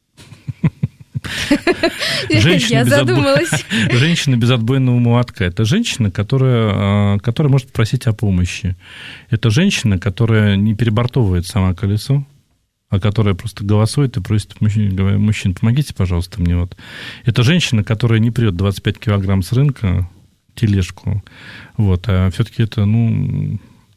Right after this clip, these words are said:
Speaker 2: это женщина, я понимаю, что бывает необходимость, но всё-таки, ко-, которая просит. Вот, мне кажется, что женщинам,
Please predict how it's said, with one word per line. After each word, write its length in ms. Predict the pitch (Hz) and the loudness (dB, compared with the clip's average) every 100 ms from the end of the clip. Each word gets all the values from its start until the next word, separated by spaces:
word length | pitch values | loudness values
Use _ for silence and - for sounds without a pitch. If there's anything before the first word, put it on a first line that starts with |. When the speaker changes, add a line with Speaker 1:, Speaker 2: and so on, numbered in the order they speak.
| _ | _
Speaker 2:
это 100 | - | 0
женщина, 300 | 110 165 120 | 2 2 2
я 100 | 131 | 2
понимаю, 400 | 139 160 175 113 | 2 2 2 2
что 160 | - 92 | -2 -2
бывает 340 | 101 107 90 | 0 2 2
необходимость, 540 | 104 98 143 165 123 - | 0 0 0 2 2 0
но 60 | |
всё-таки, 220 | 104 117 | -2 -4
ко-, 180 | - 113 | -4 -4
которая 340 | 107 123 143 127 | -2 0 0 2
просит. 460 | 156 127 104 - | 2 2 0 -6
Вот, 180 | 90 - | -10 -6
мне 380 | 110 104 123 117 | -4 -2 0 0
кажется, 260 | 135 131 | 0 -2
что 160 | - 131 | -4 0
женщинам, 440 | 127 175 - 117 | 0 0 0 -2